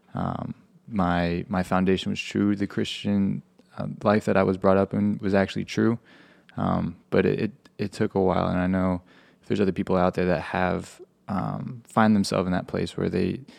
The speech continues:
they ran for a while. It's, it's, it's never too late. Um, and the second thing was, was, goes on to the, the wayfaring journey and how that was different than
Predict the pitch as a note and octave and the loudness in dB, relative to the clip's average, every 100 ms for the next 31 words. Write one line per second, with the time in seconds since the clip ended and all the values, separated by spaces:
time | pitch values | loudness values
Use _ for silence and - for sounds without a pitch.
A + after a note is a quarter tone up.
0 | - _ _ G2+ F#2 F#2 F#2 F#2 F#2+ F#2 | -20 _ _ 0 2 2 2 0 0 0
1 | F#2 F#2 - A2 F2 - - G2 G2 F#2+ | 0 -2 -6 -10 -8 -10 -8 -4 -2 -2
2 | - G2 F#2 F2+ - - - - - G2 | -2 -2 -2 -2 -4 -16 -20 -18 -2 0
3 | F#2 F#2 F#2+ - - A2 G#2+ D3 D#3+ D#3 | 0 0 -4 -12 -4 2 4 4 2 0
4 | B2 A#2 G#2+ G2 F#2+ B2 - - A#2+ G#2+ | 2 4 4 4 0 -6 -16 -8 0 2
5 | G#2+ G2 A2 G#2 G#2 F#2+ G2 F#2+ F#2+ F#2+ | 2 0 0 2 2 2 0 0 0 0
6 | F#2+ G2 G#2+ G#2+ - G#2 G2+ F#2+ G2 - | -2 2 2 2 -2 -2 0 0 -4 -6
7 | _ _ _ _ _ - - G#2 G2 F2+ | _ _ _ _ _ -18 0 4 6 4
8 | E2+ - _ - G2+ G2 F#2+ G2 - - | 0 -6 _ -2 2 4 2 0 -4 -2
9 | G2 G2 G2 G2+ F#2+ G2+ A2+ A2+ - B2 | 2 2 2 0 -2 0 2 2 2 2
10 | A2+ - A2+ G#2 G#2 G2 G2 | 2 -2 -2 0 2 0 0